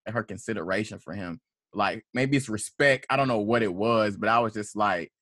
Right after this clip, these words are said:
"Bruh, like, you know what I'm saying? You, <laughs> you know, like, you tighten up.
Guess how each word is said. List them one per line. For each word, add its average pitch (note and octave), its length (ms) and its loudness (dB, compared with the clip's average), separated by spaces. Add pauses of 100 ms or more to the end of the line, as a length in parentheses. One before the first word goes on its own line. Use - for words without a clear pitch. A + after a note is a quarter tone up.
(500)
"Bruh, G3 440 4
like, D#3 300 4
you F3+ 100 -2
know G3 60 2
what F#3+ 60 2
I'm G3 60 -2
saying? F3+ 320 0
You, F#3 180 -10
<laughs> - 1400 0
you G#3 180 0
know, D#3 120 2 (320)
like, D3 300 2
you F3+ 220 -6 (680)
tighten G3+ 380 2
up. F#3+ 320 4